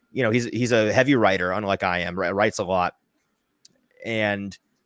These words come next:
he, he, guys like him, you know, these beat writers, they come into practice, and this is not a diss, that's just the way that you do the job, right?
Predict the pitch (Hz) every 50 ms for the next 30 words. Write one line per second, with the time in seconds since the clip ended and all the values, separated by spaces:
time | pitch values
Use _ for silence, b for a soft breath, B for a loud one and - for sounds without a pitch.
0 | _ _ _ _ _ _ _ _ _ _ _ _ _ _ _ - 110 147 165 143
1 | - - 117 135 113 - - _ _ - 143 135 143 151 165 170 143 156 147 135
2 | - - - 127 110 - - 156 160 127 107 95 98 110 - - 127 127 110 107
3 | 113 85 113 117 120 104 90 - 151 156 120 117 - 117 110 104 98 98 101 95
4 | - 117 92 - - 135 127 123 117 104 104 - - 107 101 98 92 - 104 92
5 | 110 117 123 131 - 147 117 120 110 127 120 117 80 98 85 - 139 131 95 -
6 | - 113 101 - 123 107 - 113 113 107 92 82 98 98 98 95 95 87 98 107
7 | 90 82 73 82 92 90 85